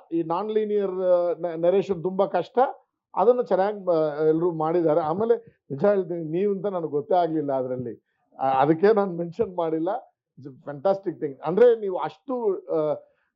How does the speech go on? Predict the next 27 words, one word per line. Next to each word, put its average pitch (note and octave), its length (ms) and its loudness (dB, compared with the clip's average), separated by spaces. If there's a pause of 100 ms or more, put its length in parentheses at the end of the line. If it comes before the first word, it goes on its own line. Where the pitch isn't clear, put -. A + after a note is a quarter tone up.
(160)
ಡಿಗ್ಲಾಮರೈಸ್ E3+ 880 2
ಆಗಿ F#3+ 340 2
ಮಾಡ್ಕೊಂಡಿದ್ದೀರಾ, D#3+ 640 -4
particularly D3+ 840 0
ಆ C#3+ 160 -2
ಇನ್ವೆಸ್ಟಿಗೇಷನ್ C#3+ 720 -2
ಟೈಮ್ C#3 160 0
ಅದೆಲ್ಲ. C3+ 300 -2 (640)
All D#3+ 140 2
the D#3 140 2
best. - 280 -8
ಆ, C3+ 380 -2
once D#3 280 -4
again F3 260 4
ಇಷ್ಟೇ D3 260 0
ಕ್ಲಾರಿಫಿಕೇಶನ್, D3 640 -6
ತಪ್ಪು C#3+ 200 -8
ತಿಳ್ಕೊಬೇಡಿ. E3 420 -2
ನಾನು C3+ 280 -12
ಬ-, C#3 300 -2
ಬಜೆಟ್ D#3 240 0
ಬಗ್ಗೆ D#3 240 -2
ಹೇಳೋದಂದ್ರೆ D3+ 840 -2 (120)
ಕನ್ಸರ್ನ್ಸ್ D#4 440 -4
ಇದ್ದೇ B3+ 260 4
ಇರುತ್ತೆ. F3 500 0
ಈಗ F#3 120 -2